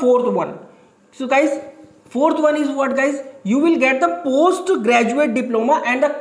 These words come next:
cost of it you will avail on your own। मतलब अगर आपको कोई पोस्ट ग्रेजुएट, अ, कोर्स करना है, पोस्ट ग्रेजुएशन कोर्स करना है, so obvious सी बात है, if you are jobless, then you have to take the help of your family or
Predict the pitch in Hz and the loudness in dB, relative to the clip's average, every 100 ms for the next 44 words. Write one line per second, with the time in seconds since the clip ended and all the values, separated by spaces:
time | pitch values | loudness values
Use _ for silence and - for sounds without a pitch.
0 | 247 294 320 - 247 240 254 262 330 - | 0 2 0 -2 -2 -2 -2 -2 -2 -6
1 | - - - 175 254 254 359 - - 208 | -12 -20 -8 -2 0 2 0 -2 -2 0
2 | 202 240 285 277 208 208 196 196 185 160 | 2 2 0 2 0 2 4 2 0 -4
3 | 147 - - - - - 196 285 277 220 | -6 -10 -20 -20 -20 -8 -2 0 2 0
4 | 220 277 269 320 - 277 254 277 277 240 | 2 0 2 2 2 -2 0 0 2 2
5 | 262 240 220 214 240 247 - 202 190 190 | 2 2 0 2 0 0 0 0 0 0
6 | 214 233 226 185 180 180 214 226 240 214 | 0 0 0 0 0 -2 -2 -2 -2 -2
7 | 208 214 240 220 214 214 196 175 185 240 | -2 -4 -6 -2 -2 -2 -6 -6 -8 -8
8 | - - 196 220 233 233 185 170 202 233 | -8 -4 -2 -2 -4 -2 -2 -2 -4 -4
9 | - 202 220 233 208 190 202 175 202 - | -4 -4 -2 -2 0 2 2 2 0 -2
10 | - - - 165 262 311 - - - - | -12 -18 -10 0 2 2 0 -6 -16 -8
11 | 185 247 220 214 226 285 240 233 226 247 | -2 -2 0 0 0 -2 0 2 2 0
12 | 208 214 208 220 220 247 247 233 185 202 | 2 0 2 0 -2 0 0 0 0 0
13 | 226 233 202 | 0 -2 0